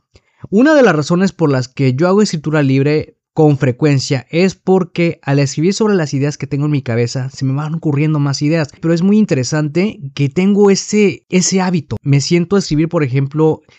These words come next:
tengo un, un documento de artículos del blog, pongo un tema y después, "Ah, ese día hice algo sobre esto", y se me ocurren más ideas. Entonces es muy interesante cómo funciona esto.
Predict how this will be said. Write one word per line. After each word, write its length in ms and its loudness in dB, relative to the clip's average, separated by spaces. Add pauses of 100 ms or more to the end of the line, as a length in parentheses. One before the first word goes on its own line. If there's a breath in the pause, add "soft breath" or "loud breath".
(120 soft breath)
tengo 200 4
un, 240 2
un 160 2
documento 680 2
de 180 2
artículos 560 0
del 140 -2
blog, 320 2 (100)
pongo 320 6
un 140 4
tema 420 4
y 120 0
después, 520 2
"Ah, 400 0
ese 300 2
día 240 2
hice 260 0
algo 220 0
sobre 240 -2
esto", 200 -6
y 120 -2
se 100 0
me 80 2
ocurren 320 2
más 180 0
ideas. 380 -2
Entonces 380 -2
es 160 0
muy 160 4
interesante 640 -2
cómo 300 0
funciona 720 0
esto. 320 -4